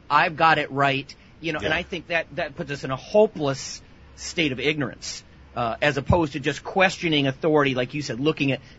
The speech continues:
Speaker 1: valid arguments like financial, uh, drivers, you know, or like the,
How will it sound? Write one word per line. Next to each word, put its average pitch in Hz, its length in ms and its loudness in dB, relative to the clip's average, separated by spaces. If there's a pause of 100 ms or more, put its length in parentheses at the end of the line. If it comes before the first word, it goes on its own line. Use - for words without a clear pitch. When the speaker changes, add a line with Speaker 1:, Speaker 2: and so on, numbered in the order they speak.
Speaker 1:
valid 139 480 6
arguments 117 600 0
like 113 280 -6 (400)
financial, 135 800 2 (320)
uh, 113 300 -2
drivers, 117 680 0 (280)
you 135 160 2
know, 110 320 -2 (260)
or 135 160 2
like 135 200 2
the, 120 120 0